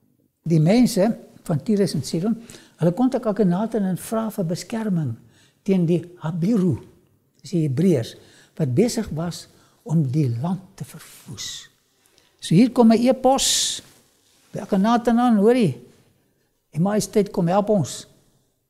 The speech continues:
Die Hebreërs is besig om oor te neem hier." Dis so belangrik om tekste versigtig te lees.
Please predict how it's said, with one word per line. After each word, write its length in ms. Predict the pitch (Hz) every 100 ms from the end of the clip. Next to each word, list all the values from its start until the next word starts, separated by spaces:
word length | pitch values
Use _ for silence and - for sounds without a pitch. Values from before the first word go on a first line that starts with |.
| _ -
Die 200 | 170 196
Hebreërs 380 | 165 190 220 180
is 160 | 175
besig 380 | 139 190 - 180
om 120 | 185
oor 200 | 165 180
te 100 | 175
neem 280 | 160 131 110
hier." 180 | 110 113 - _ _ _ _ _ _ _ _ _
Dis 440 | - 196 - - -
so 160 | 294
belangrik 640 | 302 240 196 202 185 156 -
om 220 | 147 135
tekste 360 | 196 190 - 185
versigtig 840 | - - - 214 - - - 143 -
te 100 | 139
lees. 440 | 120 104 98 -